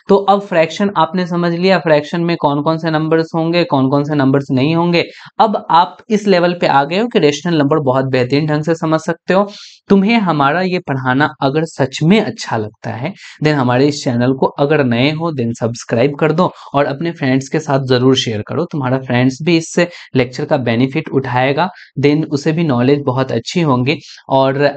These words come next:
आप इसी तरीके से बस नोट्स बनाते रहो and कंटिन्यू रहो, सारी की सारी चैप्टर्स बहुत डिटेल में पढ़ाई जाएंगी, इसलिए जल्दबाजी में मत रहना। बहुत जल्दबाजी में,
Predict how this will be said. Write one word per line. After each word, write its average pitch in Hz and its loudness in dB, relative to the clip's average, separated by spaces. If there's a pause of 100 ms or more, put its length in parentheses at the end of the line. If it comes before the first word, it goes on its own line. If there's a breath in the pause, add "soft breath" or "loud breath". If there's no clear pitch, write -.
आप 175 2
इसी 202 -4
तरीके 202 0
से 202 0
बस 196 0
नोट्स 160 0
बनाते 147 0
रहो 196 4
and 175 0
कंटिन्यू 143 0
रहो, 180 0
सारी 143 0
की 147 -4
सारी 151 0
चैप्टर्स 165 -2
बहुत 143 0
डिटेल 139 2
में 165 -4
पढ़ाई 156 0
जाएंगी, 160 0 (260 loud breath)
इसलिए 170 0
जल्दबाजी 131 2
में 170 -2
मत 165 -2
रहना। 113 -6
बहुत 135 0
जल्दबाजी 127 0
में, 175 -2